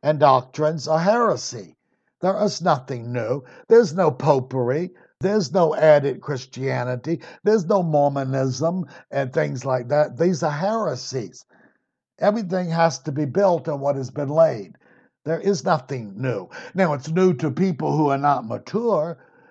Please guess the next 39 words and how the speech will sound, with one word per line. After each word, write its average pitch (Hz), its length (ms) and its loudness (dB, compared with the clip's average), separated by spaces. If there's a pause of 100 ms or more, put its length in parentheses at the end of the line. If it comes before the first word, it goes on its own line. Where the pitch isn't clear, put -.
(120)
and 143 180 0
as 147 180 2
they 151 140 0
come 156 300 0
to 151 100 -2
the 131 120 -2
Lord, 175 420 0 (260)
these 139 240 -4
things 139 340 -4
are 123 120 -2
new 131 200 0
to 113 100 -4
us. 110 580 -4 (480)
And 143 140 -4
as 139 200 -2
we 147 120 -2
study 175 460 0
'em, 151 160 -2
they're 151 160 0
revealed 143 720 0
in 143 140 -4
a 139 100 -4
deeper 147 520 -4 (300)
insight 147 640 -2
as 143 220 -2
we 156 80 -4
mature 147 580 0
in 139 160 -4
the 139 80 -2
Lord. 151 440 2 (540)
But 160 160 0
basically, 190 640 0
everything 170 460 0
was 147 180 -4
done, 151 440 -2 (500)
and 127 140 -6
everything 139 420 -4
was 139 220 -8
laid 151 560 -2